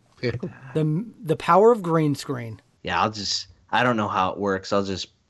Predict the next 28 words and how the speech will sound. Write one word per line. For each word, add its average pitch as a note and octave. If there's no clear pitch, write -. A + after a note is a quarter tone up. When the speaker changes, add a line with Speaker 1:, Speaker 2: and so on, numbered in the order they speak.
Speaker 3:
continue F#2
to E2+
be F2
amazed. F2
Derek, C#3
though, E2
on E2
the D#2+
other D2+
hand, F2
you, F#2
you F3+
watch D3+
a B2
movie A#2+
like, G#2+
"Ah, A#2+
too A#2
much A2
green A#2
screen," G2
where G#2
I'm B2+
like, G#2
"That G#3
movie A#2+
was G3
great." A3